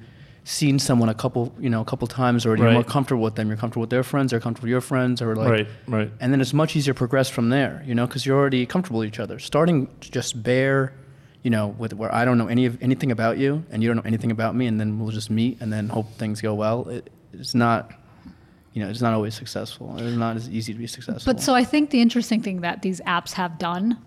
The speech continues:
Speaker 3: are taken a slightly, each of them have taken a slightly different angle on how to connect people. So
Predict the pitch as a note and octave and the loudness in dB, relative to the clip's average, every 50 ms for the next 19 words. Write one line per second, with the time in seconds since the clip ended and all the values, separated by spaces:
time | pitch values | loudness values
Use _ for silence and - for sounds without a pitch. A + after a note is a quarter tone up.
0 | - - - F#3+ F3+ F3 F3 E3+ E3+ E3+ - - - G3 F#3+ - G3+ F#3+ F#3 F3+ | -10 -4 -2 0 2 2 2 0 0 -2 -4 -4 -2 -2 -2 -2 -2 -4 -4 -4
1 | - - F#3+ F3+ F3 E3+ E3+ F#3 - - - - - G#3 G3 G3 G3+ - G#3 G#3 | -4 -4 -4 -2 -2 -4 -6 -8 -10 -10 -8 -2 0 2 2 2 2 0 0 0
2 | G3+ G3+ - - A#3+ A#3 - B3+ G3 F#3 F#3 F3 F3 F3 F#3 F3 G3 F3+ - G#3 | 0 0 2 2 2 2 2 0 0 -2 -2 -4 -4 -4 -4 -4 -6 -4 -4 -4
3 | F#3+ F3+ - F#3 F3+ F3+ F3 - - - - G#3 - - - G#3 G3+ G3 G3 F#3 | -4 -4 -4 -4 -6 -6 -8 -10 -14 -10 -8 -8 -6 -2 -2 -2 0 0 -2 -4
4 | E3 F#3+ F#3+ - - F3+ F3 - F#3+ F#3+ F#3+ F#3+ G#3+ A#3 C4 C#4 - - - - | -4 -6 -8 -8 -8 -8 -6 -6 -6 -4 -4 -2 -2 -2 -2 -2 -6 -10 -18 -20
5 | - - - _ - - F#3+ F#3 F3+ F3+ F#3 F#3 F#3 - - - - - - - | -20 -20 -20 _ -4 -2 0 0 0 -2 -2 -4 -6 -8 -12 -18 -20 -16 -6 0
6 | - G#3 G3+ G3+ G3 F#3+ F#3 F#3 - - G3+ F#3 F3+ F3+ F3+ F3 F3 F3 F3 - | 2 2 4 4 2 0 -2 -4 -6 -4 -2 -2 0 0 -2 -2 -4 -6 -6 -10
7 | - - - - - F#3+ F#3+ F3+ - - - - G3 F3+ - F#3+ G#3+ A3 G#3 - | -14 -18 -10 -2 0 0 0 0 -4 -10 -8 -8 -8 -6 -6 -6 -8 -8 -10 -12
8 | - - - - - - _ _ _ _ _ - - - G3+ F#3 F#3 G3 | -14 -20 -20 -20 -20 -20 _ _ _ _ _ -4 0 2 2 2 2 0